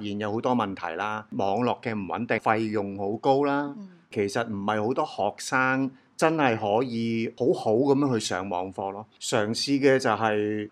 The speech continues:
Speaker 1: 等佢哋知道究竟上網課嘅態度應該係點樣。
Speaker 2: 嗯。
Speaker 1: 咁我覺得呢一樣嘢都真係幾好嘅，我覺得。
Speaker 2: 係，如果係一啲發展中國家，啲小朋友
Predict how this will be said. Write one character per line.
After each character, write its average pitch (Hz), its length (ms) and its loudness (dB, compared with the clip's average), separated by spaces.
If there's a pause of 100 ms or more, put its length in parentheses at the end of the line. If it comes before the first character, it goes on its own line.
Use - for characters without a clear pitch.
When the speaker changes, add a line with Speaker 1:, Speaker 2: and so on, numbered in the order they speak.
Speaker 1:
等 175 160 2
佢 190 100 0
哋 139 140 6
知 165 400 -4
道 123 240 4
究 113 260 2
竟 113 460 -2
上 117 280 0
網 107 240 0
課 113 200 -2
嘅 - 0 -
態 110 420 -2
度 101 160 -6
應 110 140 -6
該 117 80 -4
係 104 160 -6
點 90 220 -10
樣。 87 160 -10
Speaker 2:
嗯。 101 40 -12
Speaker 1:
咁 165 180 -2
我 135 80 4
覺 147 120 2
得 143 100 4
呢 139 100 4
一 120 60 2
樣 104 140 -2
嘢 101 400 -2
都 135 240 2
真 131 200 -2
係 98 280 -4
幾 104 260 -2
好 - 200 -10 (360)
嘅， 90 160 -12 (180)
我 92 80 -16
覺 92 100 -12
得。 - 60 -8
Speaker 2:
係， 165 300 -14 (220)
如 180 180 0
果 185 340 2
係 202 260 -2
一 196 100 0 (480)
啲 - 20 -4
發 208 200 0
展 196 200 -4
中 233 220 -2
國 190 260 2
家， 202 300 2
啲 233 120 -6
小 240 200 -4
朋 165 200 -8
友 143 300 -2